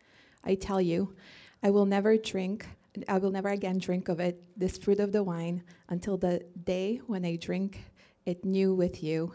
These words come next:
in my Father's kingdom." When they had sung the hymn, they went out to the Mount of Olives.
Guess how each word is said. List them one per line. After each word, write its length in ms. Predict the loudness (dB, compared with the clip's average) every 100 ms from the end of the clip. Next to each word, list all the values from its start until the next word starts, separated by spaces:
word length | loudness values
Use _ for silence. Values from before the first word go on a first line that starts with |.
| -10
in 140 | -4 0
my 100 | 0
Father's 380 | -2 -2 -2 -4
kingdom." 480 | -6 -4 -4 -4 -6 -12 -20 -20 _ _ _ _ _ -20 -20 -20 -20 -20 _ _ _
When 180 | -2 0
they 100 | 0
had 280 | 0 -2 -2
sung 280 | 0 2 2
the 100 | 0
hymn, 380 | 0 0 0 -2
they 160 | 2
went 320 | 2 2 -2 -4
out 260 | -2 -2
to 100 | -2
the 80 | 0
Mount 340 | 0 0 -4 -4
of 120 | -4
Olives. 520 | -4 -4 -6 -8 -14